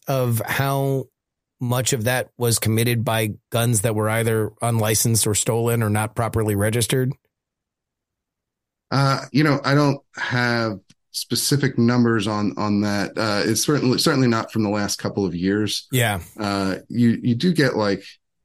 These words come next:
Speaker 2: uh, the trace data that the A T F puts out, which is just, um,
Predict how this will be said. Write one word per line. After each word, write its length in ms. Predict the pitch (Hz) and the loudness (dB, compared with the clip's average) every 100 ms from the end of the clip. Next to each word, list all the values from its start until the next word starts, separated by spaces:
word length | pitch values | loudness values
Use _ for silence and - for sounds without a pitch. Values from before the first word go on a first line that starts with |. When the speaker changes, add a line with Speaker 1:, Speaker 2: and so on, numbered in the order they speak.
| _ _ - | _ _ -8
Speaker 2:
uh, 460 | 107 98 92 87 69 | -4 -2 -2 -4 -4
the 120 | 107 | -2
trace 680 | - 127 120 - - - - | 0 2 2 0 -2 -4 -8
data 360 | 123 113 110 107 | -2 0 2 0
that 140 | 101 | 0
the 120 | 117 104 | 0 -2
A 80 | |
T 160 | 104 110 | 0 -2
F 160 | 98 - | -2 -2
puts 220 | 101 - | -4 -2
out, 340 | 98 92 - | -2 -2 -4
which 220 | 101 - | -6 -4
is 180 | 98 - | -2 -2
just, 460 | - 87 - - - 98 | -2 -2 -2 -6 -6 -6
um, 420 | 92 85 87 | -4 -2 -4